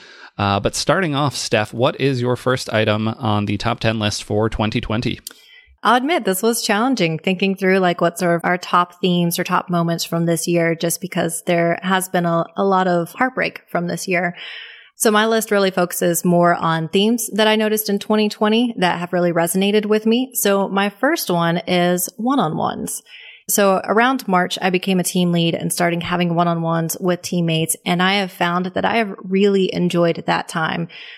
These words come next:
Speaker 2: where I get to sit down with a colleague and I get to hear about their project and their day, some of their struggles, also where they're headed with their career, what they're interested in.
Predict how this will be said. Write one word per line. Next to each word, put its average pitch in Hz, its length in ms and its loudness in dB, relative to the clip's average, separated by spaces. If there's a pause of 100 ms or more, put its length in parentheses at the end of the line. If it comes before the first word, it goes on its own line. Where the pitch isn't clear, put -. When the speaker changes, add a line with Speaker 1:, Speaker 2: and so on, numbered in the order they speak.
Speaker 2:
where 180 220 4
I 170 120 0
get 180 180 -2
to 185 60 -8
sit - 180 -2
down 180 460 2
with 180 200 -2
a - 60 -6
colleague 214 520 0
and 170 160 -4
I 170 80 0
get 170 140 -2
to 190 60 -8
hear 175 200 0
about 170 240 0
their 170 140 -2
project 185 520 0
and 175 140 -4
their 170 120 0
day, 180 300 2
some 175 240 -4
of 170 60 -2
their 170 140 0
struggles, 175 720 0 (320)
also 185 640 0
where 185 200 2
they're 170 140 0
headed 220 360 0
with 220 180 -2
their 202 160 0
career, 196 320 2
what 175 120 -2
they're - 140 -2
interested 196 600 0
in. 175 320 2